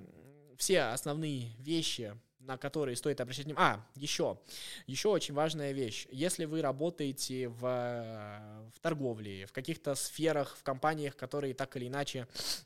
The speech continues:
либо сами по себе зарубежные, там, торговые сети или ещё что-то, либо вы работаете в какой-то сфере, связанной с, э, ну, а, с зарубежными поставками, там, я не знаю, в автомобильной промышленности, а,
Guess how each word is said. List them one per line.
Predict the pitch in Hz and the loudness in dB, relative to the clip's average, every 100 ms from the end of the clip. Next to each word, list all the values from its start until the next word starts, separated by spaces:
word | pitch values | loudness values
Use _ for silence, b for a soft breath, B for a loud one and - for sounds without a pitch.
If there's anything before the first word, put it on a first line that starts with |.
| - | -8
либо | - 156 156 135 127 | 0 2 4 2 2
сами | 151 160 | 2 0
по | - | -2
себе | 131 135 | -2 -2
зарубежные, | 123 120 123 120 110 | 0 -2 -2 -2 -4
там, | 107 104 | -8 -8
торговые | 110 117 120 113 | -6 -2 -2 -2
сети | 113 120 113 | -4 -6 -6
или | 101 | -8
ещё | 104 110 | -8 -10
что-то, | 101 - 98 117 B B 202 | -12 -14 -16 -16 B B -6
либо | 135 175 175 | 2 4 4
вы | 156 160 | 4 4
работаете | 139 147 165 151 143 131 | 4 2 0 -2 -4 -8
в | - | -6
какой-то | - 151 156 156 131 127 123 120 | -2 0 -2 0 0 2 0 0
сфере, | - - 143 139 131 120 | -2 0 0 2 0 -2
связанной | - 135 135 131 117 113 113 | 0 2 2 2 -4 -6 -6
с, | 107 - - 127 | -6 -6 -4 0
э, | 117 113 110 107 107 104 101 101 98 92 87 87 113 | 0 2 0 -2 -2 -2 -4 -4 -6 -8 -8 -10 -10
ну, | 147 127 117 | -8 -2 0
а, | 127 104 131 | 0 -4 -6
с | 123 - | -4 -2
зарубежными | 143 139 165 147 127 | 0 2 2 0 -4
поставками, | 120 - 113 - 104 92 | -6 -2 -2 -4 -12 -16
там, | 101 101 101 | -16 -18 -18
я | |
не | 113 | -16
знаю, | 110 104 | -12 -10
в | |
автомобильной | 101 - 110 123 117 | -10 -12 -8 -6 -6
промышленности, | 104 113 175 - 135 113 - 117 B B B B B B | -8 -8 -6 -8 -10 -10 -10 -12 B B B B B B
а, | 123 135 131 131 127 123 120 | 0 2 4 2 2 0 -4